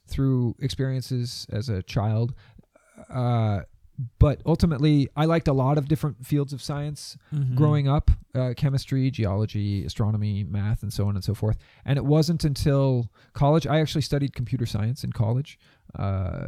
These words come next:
Speaker 1: mostly focused on programming and such, but it was late in my,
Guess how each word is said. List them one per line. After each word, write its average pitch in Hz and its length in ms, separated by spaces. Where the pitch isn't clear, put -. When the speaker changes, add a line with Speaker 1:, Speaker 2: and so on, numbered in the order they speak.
Speaker 1:
mostly 113 320
focused - 360
on 98 100
programming 104 540
and 87 120
such, - 300
but 107 140
it 104 40
was 107 180
late 110 240
in 107 100
my, 92 380